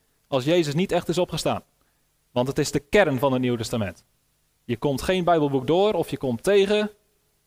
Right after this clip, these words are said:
Jezus is opgestaan. Dus als dat niet echt is gebeurd, dan kun je heel het Nieuwe Testament in de kachel gooien. Dan is dat onbetrouwbaar. Dus kortom, het is grote dwaasheid. Onmogelijk om een christen te blijven of te worden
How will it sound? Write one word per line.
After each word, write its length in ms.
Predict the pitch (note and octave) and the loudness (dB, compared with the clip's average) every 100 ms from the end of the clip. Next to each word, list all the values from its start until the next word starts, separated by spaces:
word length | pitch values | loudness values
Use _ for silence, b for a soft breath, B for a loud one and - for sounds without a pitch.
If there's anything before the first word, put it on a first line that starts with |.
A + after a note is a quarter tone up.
| _ _ | _ _
Jezus 400 | B2 F3 E3+ E3+ | 2 4 4 0
is 120 | D#3+ | -2
opgestaan. 540 | E3+ - - C#3+ F#2 - _ _ _ _ _ _ _ _ _ _ _ - | -2 -4 -4 -2 -4 -10 _ _ _ _ _ _ _ _ _ _ _ -10
Dus 140 | A#2+ | -4
als 120 | B2+ | -2
dat 140 | B2+ A2+ | 0 -2
niet 180 | F3 | 0
echt 220 | E3 D3+ B2+ | -2 -2 -4
is 260 | A2+ - _ _ | -6 -8 _ _
gebeurd, 480 | - G#2+ D#3+ G3+ - _ _ _ _ _ | -4 0 2 0 -10 _ _ _ _ _
dan 120 | A2+ | -8
kun 100 | B2+ | -4
je 60 | A#2 | -2
heel 80 | C#3+ | -2
het 80 | |
Nieuwe 140 | C#3 B2 | -2 -6
Testament 340 | - B2+ A#2+ | -4 -4 -2
in 80 | A#2+ | -4
de 60 | A#2 | -2
kachel 260 | C3+ - | -2 -2
gooien. 280 | A#2 G#2+ F#2 _ _ _ _ _ _ - | -4 -4 -6 _ _ _ _ _ _ -8
Dan 120 | A#2 | -6
is 60 | A2+ | -4
dat 160 | - | -6
onbetrouwbaar. 640 | - C3+ B2 A#2+ G2 - - _ _ _ _ _ - | -4 -4 -2 -2 -4 -6 -16 _ _ _ _ _ -8
Dus 140 | A2+ | -2
kortom, 400 | - G#3 A3 A3+ | 2 4 4 2
het 140 | E3 D3 | 2 0
is 180 | C3 - _ _ _ | -4 -8 _ _ _
grote 380 | - F3 A#3 A3+ | 0 4 4 4
dwaasheid. 580 | F3 C3+ A2 G#2 F2+ - _ _ _ _ _ _ _ _ _ _ _ _ _ _ _ _ | 4 4 4 -2 -4 -16 _ _ _ _ _ _ _ _ _ _ _ _ _ _ _ _
Onmogelijk 640 | - G3 E3 D#3+ C3 F#2+ - _ - | 0 4 4 2 0 -4 -8 _ -4
om 160 | B2+ | -2
een 80 | A2+ | -2
christen 380 | - G3 - C#3 | 0 -2 0 -4
te 140 | A#2 G#2 | -4 0
blijven 380 | B2+ F3+ F#3 | 2 2 0
of 120 | F3+ - | -4 -4
te 120 | C3 | 0
worden 340 | D#3 G#3 A3+ | 0 0 -2